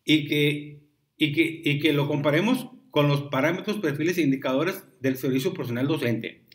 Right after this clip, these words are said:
Aquellas cinco dimensiones, donde, donde las dimensiones uno y tres era lo que el directivo,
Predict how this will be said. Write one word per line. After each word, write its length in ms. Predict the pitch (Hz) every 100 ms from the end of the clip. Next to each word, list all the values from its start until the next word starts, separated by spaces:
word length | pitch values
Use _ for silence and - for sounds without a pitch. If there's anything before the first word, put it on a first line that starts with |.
| _ -
Aquellas 440 | 110 139 151 175
cinco 320 | 175 165 185
dimensiones, 720 | 156 135 123 120 156 156 139 127
donde, 400 | 127 127 127 131
donde 320 | 135 127 123
las 140 | 123
dimensiones 640 | 127 131 131 202 220 208 180
uno 160 | 180
y 100 | 165
tres 340 | 165 240 247 - _ _ _ _ _
era 200 | - 139
lo 240 | 170 170 -
que 280 | 147 135 127
el 240 | 131 127
directivo, 760 | 127 131 127 131 175 143 107